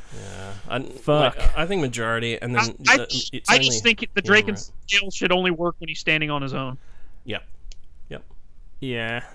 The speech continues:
Speaker 2: I
Speaker 3: should
Speaker 1: I think so.
Speaker 3: specifically state when he's standing on his own, it works. Now, the, the other thing, the strength of the Flamer, I think that you should always drop the strength by one as long as one model in the unit has the Promethean gift rule.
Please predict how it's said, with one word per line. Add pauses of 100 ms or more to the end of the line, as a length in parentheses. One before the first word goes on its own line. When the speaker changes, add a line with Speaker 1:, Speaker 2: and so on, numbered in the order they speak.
(160)
Speaker 2:
I
Speaker 3:
should
Speaker 1:
I
think
so.
Speaker 3:
specifically
state
when
he's
standing
on
his
own,
it
works.
Now,
the,
the
other
thing,
the
strength
of
the
Flamer, (500)
I
think
that
you
should
always
drop (720)
the
strength
by
one (120)
as
long
as
one
model
in
the
unit
has
the
Promethean
gift
rule.